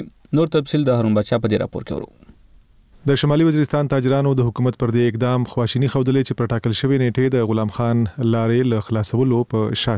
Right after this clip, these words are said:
Speaker 2: شو. د شمالي وزیرستان پولیټیکل چارواکو ویلي ول چې یاد لار به له افغانستان سره د سوداګرۍ لپاره د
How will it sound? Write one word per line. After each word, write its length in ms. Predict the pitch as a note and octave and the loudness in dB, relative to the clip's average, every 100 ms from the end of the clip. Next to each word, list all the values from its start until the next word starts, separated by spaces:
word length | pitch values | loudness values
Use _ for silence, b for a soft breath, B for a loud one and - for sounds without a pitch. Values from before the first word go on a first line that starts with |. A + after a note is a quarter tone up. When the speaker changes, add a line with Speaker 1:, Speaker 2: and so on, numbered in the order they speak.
| - | -4
Speaker 2:
شو. 120 | - _ _ _ _ C3 | -8 _ _ _ _ 0
د 100 | C3+ B2+ | 0 2
شمالي 260 | D3 D3+ D#3 | 0 2 2
وزیرستان 420 | D3 - D3 C3+ | 2 0 -2 0
پولیټیکل 340 | D3 D3+ C#3+ C3 | 0 0 -2 0
چارواکو 340 | B2+ B2+ B2+ B2+ | 0 0 2 2
ویلي 200 | C3+ C3+ | 2 2
ول 120 | C3+ | 2
چې 320 | C3 - B2 A#2 | 0 0 0 2
یاد 180 | A#2+ A#2 A#2+ | 2 0 0
لار 160 | A#2 A#2 | 0 0
به 160 | A#2 | 0
له 100 | A#2 G#2+ | 0 0
افغانستان 460 | A2 A2 B2 A#2 | -2 0 0 0
سره 140 | A2 A2 | 0 0
د 100 | G#2 | 0
سوداګرۍ 500 | A2 A2 G#2+ A#2 C3+ | 0 0 0 0 0
لپاره 300 | B2+ A#2+ B2 | 0 0 0
د 80 | A2+ | 0